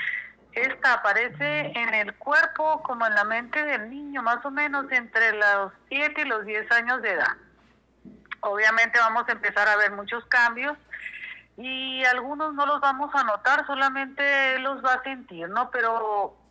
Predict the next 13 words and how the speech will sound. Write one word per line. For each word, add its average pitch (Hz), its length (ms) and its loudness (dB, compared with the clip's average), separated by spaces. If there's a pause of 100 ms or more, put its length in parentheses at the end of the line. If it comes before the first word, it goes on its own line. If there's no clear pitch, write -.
en 220 200 -8
esos 294 420 -6
cambios 214 540 2 (200)
podemos 214 460 -2
ver 226 240 0
desde 226 340 -4 (360)
las 190 160 2
modificaciones 190 920 -2
de 233 100 -2
los 196 200 -4
estados 190 440 0
de 180 100 -2
ánimo, 214 920 2